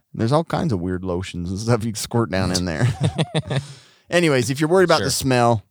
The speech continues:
Speaker 1: use something like a little bit of Clorox, but try
Speaker 2: Yeah.
Speaker 1: not to turn it into non-biodegradable material.
Speaker 2: I'll do my best,
Speaker 1: There.
Speaker 2: but I can't
Speaker 1: There you go.
Speaker 2: I can't guarantee I won't.
Speaker 1: Yeah, yeah.
Speaker 2: I get going,
Speaker 1: I
Speaker 2: I
Speaker 1: know.
Speaker 2: feel like I'm a chemist or something.
Speaker 1: <laughs> Yeah.
Speaker 2: I'm gonna die.
Speaker 1: Uh,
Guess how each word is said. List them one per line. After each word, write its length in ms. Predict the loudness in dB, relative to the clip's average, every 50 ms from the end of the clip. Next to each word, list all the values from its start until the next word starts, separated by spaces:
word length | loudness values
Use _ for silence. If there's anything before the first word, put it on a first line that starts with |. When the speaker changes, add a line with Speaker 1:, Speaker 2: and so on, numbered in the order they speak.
| _ -20 -20 -16 -8
Speaker 1:
use 280 | -2 0 2 2 2
something 420 | 0 0 0 0 0 -2 -2 0 0
like 180 | 0 0 0 0
a 20 |
little 260 | 0 0 2 2 2
bit 120 | 4 2 2
of 80 | 2
Clorox, 680 | 2 0 2 4 4 4 4 4 4 2 -2 -6 -10 -4
but 300 | 0 2 2 2 0 -2
try 160 | -2 0 0
Speaker 2:
Yeah. 40 | 2
Speaker 1:
not 240 | 2 2 2 0 0
to 100 | -6 -10
turn 300 | -6 -2 0 0 2 2
it 80 | 2 0
into 220 | -2 -2 -2 -4
non-biodegradable 1080 | -2 0 0 2 2 0 0 0 0 0 0 0 -2 -2 -4 -6 -6 -6 -6 -6 -6 -6
material. 380 | -6 -8 -8 -10 -10 -8 -8 -4 0
Speaker 2:
I'll 100 | 0 0
do 220 | 2 0 0 0
my 140 | 0 0 -2
best, 300 | -2 0 -2 -2 0 2
Speaker 1:
There. 120 | 2 2 4
Speaker 2:
but 80 | 4 2
I 120 | 0 0
can't 340 | -2 -4 -2 -2 0 4 4
Speaker 1:
There 160 | 6 6 6
you 140 | 6 4 4
go. 240 | 4 2 2 2 -2
Speaker 2:
I 120 | -4 -6 -4
can't 280 | -2 0 0 0 0
guarantee 420 | 0 0 0 0 0 0 0 0 2
I 80 | 0 0
won't. 320 | -2 -2 -4 -4 -6 -8 -6
Speaker 1:
Yeah, 320 | -2 0 0 0 0 -2 -6 -6 -4
yeah. 120 | -2 0
Speaker 2:
I 60 | 0 0
get 180 | 0 0 0 0
going, 300 | 0 2 2 2 2 4
Speaker 1:
I 60 | 4
Speaker 2:
I 40 | 4
Speaker 1:
know. 100 | 4 4
Speaker 2:
feel 100 | 4 4
like 160 | 4 2 0 -2
I'm 100 | -6 -8
a 60 | -4
chemist 480 | 0 0 0 2 0 -2 -6 -8 -10
or 40 | -6
something. 320 | 0 0 0 0 0 0 -2 -2 -2 -2 -4 -4 -4 -2 -2 -2 -2 -2 -4 -6 -6
Speaker 1:
<laughs> 80 | -4 -2
Yeah. 120 | -2 -2 0 -2 -4 -4 -4 -4 -4 -6 -6 -4 0
Speaker 2:
I'm 220 | 0 2 2 2
gonna 180 | 2 0 0 2
die. 400 | 2 2 2 2 0 -2 -4 -4
Speaker 1:
Uh, 220 | -2 -2 0 0